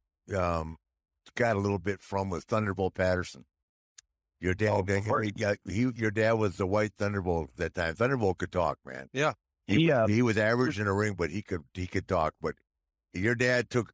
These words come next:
Speaker 1: uh, Thunderbolt's rap and took it to a whole new level. I mean, that thing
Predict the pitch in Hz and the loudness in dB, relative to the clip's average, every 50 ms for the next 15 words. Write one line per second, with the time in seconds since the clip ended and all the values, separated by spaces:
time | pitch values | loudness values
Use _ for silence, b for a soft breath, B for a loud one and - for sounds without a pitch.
0 | _ - 101 92 90 - 120 120 123 120 117 98 107 101 98 90 - - 101 98 | _ -2 -2 -2 0 0 0 0 2 0 0 0 2 0 0 0 0 -2 0 0
1 | 95 95 95 - 98 92 90 - 110 101 104 95 - 101 92 90 92 95 95 95 | 2 0 0 -2 -4 -6 -4 -6 -6 -6 -6 -4 -2 0 0 0 0 0 0 0
2 | 95 92 87 92 95 90 85 82 80 - - _ _ - 101 117 117 104 - _ | 0 0 0 2 2 2 0 0 -4 -6 -8 _ _ -6 -4 -4 -4 -4 -6 _
3 | _ _ _ _ _ _ - 139 156 165 - - 170 151 127 117 117 117 113 | _ _ _ _ _ _ 0 0 0 0 -2 -2 0 0 2 2 0 -2 -4